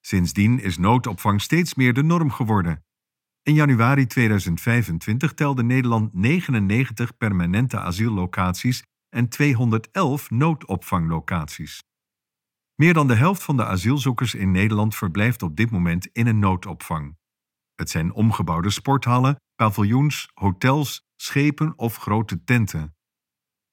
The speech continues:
Een noodopvang is aanzienlijk soberder dan reguliere opvang. Zo schrijft het coa:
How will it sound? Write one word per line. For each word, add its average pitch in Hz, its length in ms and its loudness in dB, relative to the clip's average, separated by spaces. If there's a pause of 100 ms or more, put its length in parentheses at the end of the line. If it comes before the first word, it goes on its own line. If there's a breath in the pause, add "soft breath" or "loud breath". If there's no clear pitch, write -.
(120)
Een 180 140 2
noodopvang 131 580 2
is 127 160 -2
aanzienlijk 123 460 2
soberder 117 680 -2
dan 123 160 2
reguliere 113 560 0
opvang. 82 540 -4 (480)
Zo 85 200 -2
schrijft 87 320 -2
het 90 140 -4
coa: 104 460 2